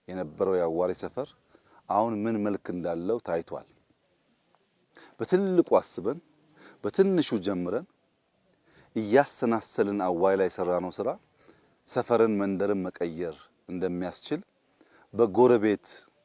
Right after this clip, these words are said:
በጎ ተጽዕኖን ማሳረፍ እንደሚያስችል በተግባር ውጤት ያገኘንበት ስራ ነው። ዘንድሮ ግን በገጠር ኮሪደር የተሻገረ ገጠር ለመፍጠር የአርሶ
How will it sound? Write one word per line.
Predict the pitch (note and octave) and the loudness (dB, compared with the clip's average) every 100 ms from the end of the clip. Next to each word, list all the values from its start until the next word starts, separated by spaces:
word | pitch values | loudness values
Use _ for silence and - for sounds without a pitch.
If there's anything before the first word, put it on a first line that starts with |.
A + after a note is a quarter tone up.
| _ _ | _ _
በጎ | - G2 E2 A#2+ | 0 0 2 0
ተጽዕኖን | A#2 G#2+ G2 G2+ | 0 -2 -4 -2
ማሳረፍ | F2+ F2 F2+ F2 F2+ - _ - | -4 -4 -6 -4 -8 -12 _ -12
እንደሚያስችል | F#2+ F2+ F2 E2+ - - F#3+ _ _ _ _ E2+ | -8 -6 -8 -10 -10 -12 -12 _ _ _ _ -10
በተግባር | F2+ G2+ F2+ G#2+ B2+ _ _ _ | -4 -4 0 0 0 _ _ _
ውጤት | A2+ - A2+ | -4 0 0
ያገኘንበት | F#2+ G2+ F#2+ D#2+ F2+ | 0 -2 -4 -6 -8
ስራ | - D2 | -8 -10
ነው። | C#2+ _ _ _ _ _ _ _ _ _ _ | -12 _ _ _ _ _ _ _ _ _ _
ዘንድሮ | G2+ C#3 D#3 D#3 | 2 2 4 4
ግን | C#3+ B2 D#3+ - _ _ - | 6 4 2 -4 _ _ -4
በገጠር | G#2+ A2+ A2 G#2 G2+ A#2+ C3 A2 | 6 8 8 6 4 4 2 2
ኮሪደር | A#2 G#2 G2 A2 A2+ - _ _ _ _ _ - | 2 4 4 4 2 -6 _ _ _ _ _ -4
የተሻገረ | A2+ G#2+ G#2+ A2+ F#2+ A2+ A2 | -4 -2 4 4 6 6 6
ገጠር | G#2 G2+ F#2+ - - - | 4 4 2 0 -14 -4
ለመፍጠር | F#2+ G2 - - A2+ - _ _ _ _ _ | -4 -4 -6 -2 -2 -4 _ _ _ _ _
የአርሶ | G#2 G#2+ G#2+ | 4 4 4